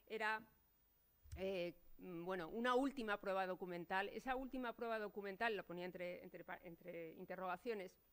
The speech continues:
eran dos textos, mm, dos fragmentos de Ibn al-Hatib, de la Hijata de Ibn al-Hatib, eh, que, em, que mencionaba, em,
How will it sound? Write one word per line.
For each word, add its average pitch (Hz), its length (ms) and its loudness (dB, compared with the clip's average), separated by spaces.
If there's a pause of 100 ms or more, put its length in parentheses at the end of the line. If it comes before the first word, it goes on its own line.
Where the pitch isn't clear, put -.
(600)
eran 262 360 6 (360)
dos 226 260 0
textos, 254 720 4
mm, 175 200 -4
dos 208 180 0
fragmentos 220 800 0
de 185 360 -6
Ibn 202 240 -2
al-Hatib, 202 500 -4
de 196 180 -6
la 180 100 0
Hijata 196 380 -4
de 185 120 -4
Ibn 175 240 -6
al-Hatib, 196 460 -8 (420)
eh, 202 360 0
que, 202 560 0
em, 190 640 -4
que 214 120 -2
mencionaba, 226 960 4
em, 180 640 -2